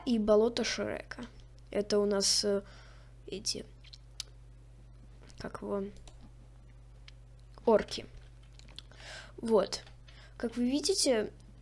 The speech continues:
э, эльфийский рейх очень сильно развивается. У них уже двадцать девять людей. Так, давайте вот этот, на этот остров, давайте отправим сюда, эм, зомби.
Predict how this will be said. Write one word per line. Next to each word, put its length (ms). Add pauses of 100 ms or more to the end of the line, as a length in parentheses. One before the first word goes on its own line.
(760)
э, 320
эльфийский 560
рейх 320
очень 260
сильно 380
развивается. 760
У 20
них 200
уже 160
двадцать 480 (600)
девять 680
людей. 400
Так, 260
давайте 460 (480)
вот 180
этот, 380 (400)
на 80
этот 340
остров, 440
давайте 460 (720)
отправим 600
сюда, 520 (1400)
эм, 500
зомби. 460